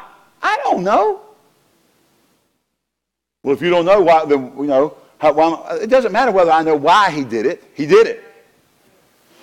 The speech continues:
It's like saying the just shall live by faith. Why we gotta live by faith? 'Cause God said so.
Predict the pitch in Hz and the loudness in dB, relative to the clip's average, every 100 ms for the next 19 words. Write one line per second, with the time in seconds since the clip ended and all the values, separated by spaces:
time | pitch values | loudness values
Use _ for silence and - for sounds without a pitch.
0 | - 214 196 175 165 180 165 147 185 185 | 0 0 4 2 2 0 2 2 2 0
1 | 180 190 202 185 233 165 233 247 233 233 | -2 2 2 2 0 2 2 4 4 4
2 | 240 233 220 254 - 160 160 165 - 180 | 4 2 2 2 0 -2 2 2 2 -2
3 | 175 190 214 | 0 2 0